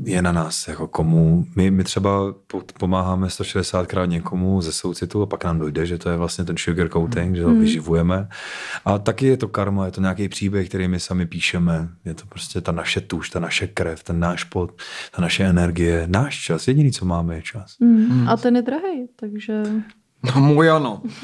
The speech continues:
Speaker 1: <laughs> Tak samozřejmě, pane Cierman. <laughs>
Speaker 3: No já teda jako tady.
Speaker 2: No, takže pokud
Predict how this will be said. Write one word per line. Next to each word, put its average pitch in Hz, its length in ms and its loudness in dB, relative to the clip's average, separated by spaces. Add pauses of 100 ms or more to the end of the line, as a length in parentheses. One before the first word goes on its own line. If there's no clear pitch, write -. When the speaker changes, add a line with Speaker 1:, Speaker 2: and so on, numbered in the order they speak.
(140)
Speaker 1:
<laughs> 381 380 2
Tak 120 220 2
samozřejmě, 139 720 4
pane 117 220 4
Cierman. 104 420 2
<laughs> 170 460 -4 (580)
Speaker 3:
No - 80 -2
já 110 280 -4
teda 107 200 -6
jako 107 200 -2
tady. - 240 -10 (320)
Speaker 2:
No, 247 240 6 (100)
takže 277 460 2 (240)
pokud 277 320 -2